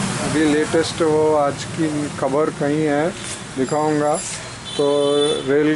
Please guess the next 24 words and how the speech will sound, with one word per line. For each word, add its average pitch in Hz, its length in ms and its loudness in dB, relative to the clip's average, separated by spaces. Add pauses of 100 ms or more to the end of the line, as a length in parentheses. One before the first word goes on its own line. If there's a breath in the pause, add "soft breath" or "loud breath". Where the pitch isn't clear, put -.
का 160 120 2 (1160)
नई 151 280 2
शादी 156 320 2
हुई 160 220 4
लड़की 151 400 2
को 160 180 0
लेके 151 320 2
जाके 160 340 2
घुसाड़ 156 400 0
दिया 160 200 2
तिरुपति 151 540 0
के 156 140 0
पास, 147 260 0 (880)
तो 147 100 2
किसी 147 340 0
की 165 160 0
शादी 147 420 2
ना 165 120 0
होगी, 165 680 2 (540)
हाँ। 180 260 0 (540)
कबूतर 156 600 2
जा, 143 540 2
जा, 156 240 2 (320)
जा, 165 220 2